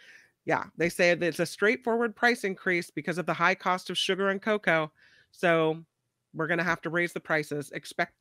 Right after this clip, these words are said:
uh, the, but, and, you know, maybe that's a good thing. Maybe if things cost more,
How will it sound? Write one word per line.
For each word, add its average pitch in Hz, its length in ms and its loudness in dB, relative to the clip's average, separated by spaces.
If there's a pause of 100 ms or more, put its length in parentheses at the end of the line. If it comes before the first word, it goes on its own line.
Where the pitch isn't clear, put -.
(160)
uh, 165 180 0
the, 151 260 -2 (400)
but, 196 160 4
and, 254 160 4
you 311 60 4
know, 330 160 0
maybe 302 300 0
that's 311 200 -2
a 294 60 -2
good 269 260 -6
thing. 147 220 -2
Maybe 185 260 0
if 214 80 -8
things 240 280 -2
cost - 440 -6
more, 147 400 -4